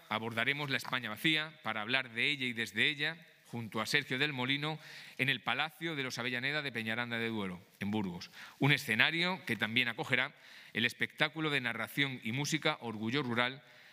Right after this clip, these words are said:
de Elia Tralará y Usía López. La poesía vendrá de la mano de grandes poetas como Luis García Montero, Raquel Lanceros, Antonio Lucas y Aurora Luque,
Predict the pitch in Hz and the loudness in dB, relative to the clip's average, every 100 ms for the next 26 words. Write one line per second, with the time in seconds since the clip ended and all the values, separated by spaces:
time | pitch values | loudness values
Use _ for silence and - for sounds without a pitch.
0 | - - 123 143 123 110 139 139 120 127 | -8 2 4 4 0 0 0 0 0 -4
1 | 135 113 110 127 110 92 78 - - _ | -4 -4 -4 0 -2 -2 -12 -18 -20 _
2 | - - - 110 113 107 - 151 165 - | -20 -20 -2 0 0 0 4 4 4 2
3 | 107 104 107 113 113 107 113 117 110 107 | -4 -4 0 0 0 -2 -2 -2 -2 0
4 | 113 113 107 - 123 139 147 - 113 107 | 0 0 -4 0 2 2 -2 -2 -4 0
5 | 123 117 110 110 101 98 139 147 165 170 | 0 0 -2 -2 -6 0 2 2 0 -2
6 | - - 104 104 117 107 98 - 139 147 | -14 -8 -4 2 2 2 0 2 4 4
7 | 147 110 104 123 123 123 139 147 139 117 | 0 -2 0 2 2 2 2 2 2 2
8 | 110 117 120 139 98 90 | 2 0 0 -2 -4 -6